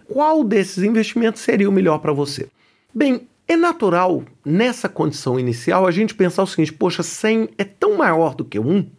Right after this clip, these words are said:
que vale a pena eu pegar o cem hoje." Só que, na verdade, se você deixar o um por dez dias, você,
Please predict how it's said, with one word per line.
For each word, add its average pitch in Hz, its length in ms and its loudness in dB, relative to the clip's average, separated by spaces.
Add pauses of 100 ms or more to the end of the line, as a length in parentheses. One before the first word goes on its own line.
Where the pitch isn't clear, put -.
que 285 120 0
vale 220 240 2
a 233 40 2
pena 196 300 2
eu 196 40 -2
pegar 202 260 0
o 202 80 0
cem 226 320 0
hoje." 214 420 0 (380)
Só - 200 -2
que, 311 120 0
na 311 100 2
verdade, 254 400 0
se - 140 -2
você 285 360 0
deixar 269 640 0
o 233 80 -2
um 208 340 2 (160)
por 151 200 0
dez 143 360 0
dias, 170 560 -4 (300)
você, 240 480 0